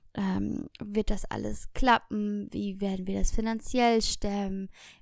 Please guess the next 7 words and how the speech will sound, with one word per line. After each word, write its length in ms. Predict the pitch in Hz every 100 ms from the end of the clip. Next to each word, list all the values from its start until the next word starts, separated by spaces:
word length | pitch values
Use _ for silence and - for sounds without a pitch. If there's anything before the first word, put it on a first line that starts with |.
| -
Wie 440 | 208 202 190 190
wird 200 | 190 190
sich 180 | - 202
unsere 240 | 202 208 214
Partnerschaft 800 | - 233 220 208 - 208 -
verändern? 1000 | - 202 - 208 196 190 190 185 185 190 - - - _ _ _ _ -
Ähm, 720 | 196 185 180 175 175 170 170